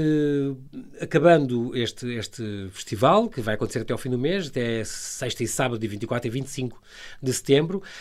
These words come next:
vem aí, portanto, o Parque Urbano que já falámos, este novo Parque Urbano, ehm, já está planeado. O arquiteto paisagista foi o João Nunes,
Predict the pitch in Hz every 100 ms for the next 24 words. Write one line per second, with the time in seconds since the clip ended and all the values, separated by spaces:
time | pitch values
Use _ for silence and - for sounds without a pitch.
0 | - 135 156 165 165 156 151 147 127 156
1 | 135 - 127 151 147 131 135 139 123 147
2 | 165 131 - 135 156 143 131 120 123 110
3 | 120 175 190 165 127 113 110 113 110 117
4 | 120 117 120 - 113 104 - 131 113 139
5 | 233 202 120 110 110 - 131 - 113 123
6 | 127 - 113 110 117 131 202 208 -